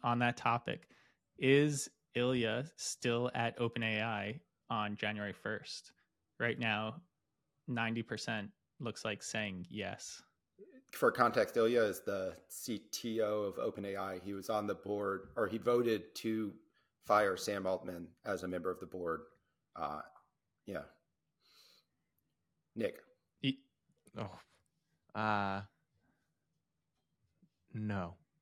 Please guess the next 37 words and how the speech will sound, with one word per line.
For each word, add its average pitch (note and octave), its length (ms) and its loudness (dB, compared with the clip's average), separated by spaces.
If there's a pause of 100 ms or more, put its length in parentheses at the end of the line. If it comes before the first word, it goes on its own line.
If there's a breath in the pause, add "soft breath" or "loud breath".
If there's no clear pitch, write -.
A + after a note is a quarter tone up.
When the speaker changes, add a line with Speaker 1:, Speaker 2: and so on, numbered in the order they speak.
(840 soft breath)
Speaker 2:
I G#2+ 60 -8
think F#2 160 -10
no. F2+ 160 -8 (100)
Speaker 1:
You C3+ 120 2
think C3+ 140 2
he's - 180 -4
leaving? A#2+ 420 -4
Speaker 3:
I B2 120 8
think C#3+ 200 4
he'll C#3 100 4
get A#2+ 180 4
poached. - 500 -4
I, A2 200 2
I G#2+ 120 2
don't G#2+ 220 2
think G2 240 -4
maybe F2+ 300 -4
he, F2+ 340 -6 (680)
ma-, A2+ 200 -2
you A#2+ 80 -4
know, F2+ 120 -2
I F2+ 100 -4
think F2 400 -8
he G2 180 -6
seems F#2 320 -4
like F2+ 160 -6
he's F2+ 160 -10
very F2 260 -2
talented, F2 680 -6 (560)
and F#2+ 160 -6
I F2 80 -6
think F2+ 180 -6
there's F2 200 -8
probably F2 340 -6
plenty F2 320 -8
of E2 100 -12
companies E2+ 480 -10